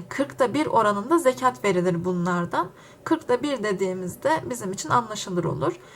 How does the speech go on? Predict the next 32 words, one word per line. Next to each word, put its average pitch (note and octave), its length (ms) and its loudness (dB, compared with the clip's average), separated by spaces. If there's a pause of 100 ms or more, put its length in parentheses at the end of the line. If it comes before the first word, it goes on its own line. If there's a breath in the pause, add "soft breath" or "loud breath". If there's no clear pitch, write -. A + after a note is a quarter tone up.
(140 loud breath)
Hanefilere D#4 580 2
göre G3 260 4
kadınların B3+ 580 0
ziynet C4 440 -2
amaçlı G3 440 2
kullandıkları A#3 800 0
altın C4 440 4
ve E3+ 80 0
gümüş A#3+ 400 -6
de D4+ 80 -2
zekata B3+ 440 -2
tabidir. G3+ 760 2 (320 loud breath)
Ancak A#3+ 420 4
diğer C4+ 260 2
mezheplere B3 600 4
göre F3+ 320 0
diyorlar C#4+ 400 2
ki F#3+ 220 -4 (240 loud breath)
bunlar G3+ 300 0
kadının A3+ 340 -4
eşyasıdır, C#4 760 0 (200 loud breath)
zekata - 440 -2
tabi A#3+ 460 0
değildir. G#3+ 440 0 (240 loud breath)
Hanefiler A#3+ 600 2
ise - 380 -2 (280 loud breath)
bunların G3 500 0
da F3+ 80 -2
zekata A3+ 400 -4
tabi G3 400 0
olduğunu G3+ 380 -2
söylüyorlar. - 800 -2